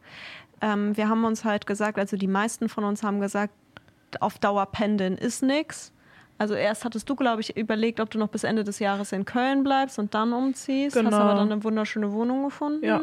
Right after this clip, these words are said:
Speaker 2: hat sich spontan ergeben.
Speaker 1: Genau, ich
Speaker 2: Und
Speaker 1: hab
Speaker 2: da
Speaker 1: von
Speaker 2: wurde die Situation beim Schopfe gepackt.
Speaker 1: Ja, das ist <laughs>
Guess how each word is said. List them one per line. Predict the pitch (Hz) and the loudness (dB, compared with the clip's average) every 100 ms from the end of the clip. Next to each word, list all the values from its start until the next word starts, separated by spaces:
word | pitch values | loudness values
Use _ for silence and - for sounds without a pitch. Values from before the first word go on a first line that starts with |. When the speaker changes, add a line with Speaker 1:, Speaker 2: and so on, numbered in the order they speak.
| 320 | -2
Speaker 2:
hat | 208 | -6
sich | 208 | -6
spontan | - 202 196 202 196 | -4 -2 0 0 0
ergeben. | - 208 214 220 240 359 - _ _ _ - - - - - | -2 -2 -2 0 0 -2 -10 _ _ _ -20 -20 -20 -12 -4
Speaker 1:
Genau, | 233 214 190 | 0 2 0
ich | 220 | 0
Speaker 2:
Und | 220 | 0
Speaker 1:
hab | |
Speaker 2:
da | 214 | 0
Speaker 1:
von | 202 | 2
Speaker 2:
wurde | 208 208 | 2 2
die | 214 190 | 0 0
Situation | 196 - 196 - 196 | -2 -4 -6 -4 -4
beim | 190 190 | -2 -4
Schopfe | - 254 - 208 | -6 -8 -6 -6
gepackt. | 175 - 175 - - - | -6 -8 -8 -10 -18 -10
Speaker 1:
Ja, | 220 185 180 190 | -2 -2 -2 -4
das | 180 - - - | -10 -12 -10 -4
ist | 254 - - - 247 - | -4 -6 -10 -2 0 2
<laughs> | 262 - 269 | 0 0 -4